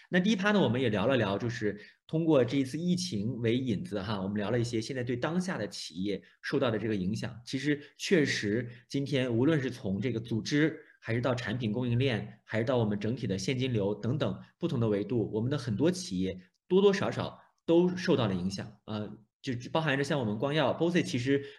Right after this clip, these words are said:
从我们这些年的经营数据来看，还仍然是不错的。但是越好的企业，我也认为它今年有可能受到影响的基本盘是更大的。所以这是为什么刚才我们会说中小型企业和小，小微企业和中型企业，甚至大型企业，今年可能同样都会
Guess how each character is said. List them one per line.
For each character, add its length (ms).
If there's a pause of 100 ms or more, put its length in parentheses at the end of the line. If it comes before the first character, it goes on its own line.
从 140
我 60
们 100
这 100
些 120
年 120
的 60
经 180
营 60
数 140
据 80
来 120
看， 220
还 100
仍 160
然 160
是 120
不 100
错 260
的。 140 (280)
但 120
是 160 (320)
越 160
好 180
的 100
企 220
业， 80
我 140
也 100
认 220
为 120
它 160
今 140
年 160
有 140
可 180
能 100
受 120
到 100
影 160
响 100
的 160 (200)
基 120
本 160
盘 220
是 100
更 220
大 220
的。 120 (280)
所 80
以 20
这 80
是 100
为 100
什 120
么 120
刚 140
才 140
我 80
们 100
会 140
说 320 (180)
中 140
小 160
型 180
企 200
业 160
和 260
小， 180
小 180
微 120
企 160
业 80
和 100
中 140
型 60
企 100
业， 60
甚 120
至 60
大 160
型 160
企 180
业， 80
今 140
年 100
可 140
能 140
同 240
样 180
都 140
会 260